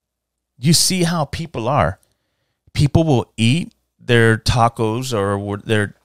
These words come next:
turkey leg, and they'll just drop it. And there's, like, a trash can, you know, just a few feet away. I've seen it. I've seen it with my own eyes.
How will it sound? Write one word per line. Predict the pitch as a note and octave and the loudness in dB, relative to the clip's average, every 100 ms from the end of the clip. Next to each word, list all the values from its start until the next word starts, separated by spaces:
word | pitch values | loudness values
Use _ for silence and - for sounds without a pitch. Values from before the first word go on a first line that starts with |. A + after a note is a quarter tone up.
| _ _ | _ _
turkey | - D#3 C#3+ B2 | -2 -2 0 0
leg, | A2+ G2 G2+ B2+ | 2 4 4 0
and | B2 | 0
they'll | B2 A#2+ | 0 2
just | A#2 G2+ | -2 0
drop | G#2 A#2 - | 2 2 2
it. | - _ _ _ _ _ _ _ _ _ _ _ | -4 _ _ _ _ _ _ _ _ _ _ _
And | C3 | -4
there's, | C3 C3 C3 | 2 2 4
like, | C3+ | 2
a | A#2 | 0
trash | - C#3+ D3 - | 2 4 2 2
can, | C#3+ A2 G#2+ G2+ | 2 4 2 0
you | A#2+ G#2+ | 0 2
know, | F#2+ F#2+ | 0 0
just | G#2+ A#2 - - - | -4 -6 -6 -14 -12
a | |
few | A#2+ E3 | -6 -4
feet | C#3 E3 B2+ | -2 0 2
away. | A#2 A2 D2 - _ _ | 4 2 0 -8 _ _
I've | D3+ | -4
seen | - B3 A#3+ | 0 2 0
it. | - - | 0 -2
I've | C#3 | 0
seen | A3 | 0
it | G#3 | 2
with | F#3 | 2
my | F#3 | 2
own | F#3 F#3+ | 2 2
eyes. | F#3+ G3+ F#2+ C2+ | 0 0 -2 -4